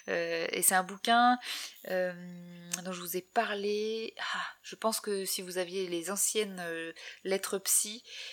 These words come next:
euh, d'ailleurs les vieilles, il faut qu'on les mette sur le site. C'est pas Fabien. <laughs> Euh, voilà, en tout cas, ces deux bouquins, ils peuvent vous aider, mais là, je vais pas pouvoir détailler plus parce que vraiment, euh, euh, ce serait,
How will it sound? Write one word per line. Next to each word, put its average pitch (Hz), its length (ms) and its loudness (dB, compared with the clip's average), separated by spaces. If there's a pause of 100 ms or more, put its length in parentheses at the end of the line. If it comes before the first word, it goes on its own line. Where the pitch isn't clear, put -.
(180)
euh, 170 400 -2 (180)
d'ailleurs 175 240 -2
les 180 100 -2
vieilles, 185 240 0
il 170 40 -8
faut - 120 -12
qu'on - 100 -10
les 170 140 -10
mette 175 160 -4
sur 170 120 -4
le 160 80 -10
site. - 440 -4 (540)
C'est - 100 -14
pas 196 80 -8
Fabien. 170 240 -12 (240)
<laughs> - 360 -6 (1040)
Euh, 170 440 2 (1200)
voilà, 170 260 10
en 170 40 -4
tout 180 100 -6
cas, 196 300 10
ces 185 160 0
deux 214 140 4
bouquins, 220 340 10
ils 233 80 10
peuvent 202 180 4
vous 175 220 0
aider, 220 460 8 (140)
mais 180 120 4
là, 190 220 12
je 175 60 0
vais 170 40 -4
pas 175 80 4
pouvoir 175 220 4
détailler 175 340 2
plus - 200 -2
parce - 140 -4
que - 100 -6
vraiment, 170 480 -2
euh, - 180 -2 (440)
euh, 160 500 -6
ce - 320 4
serait, - 220 6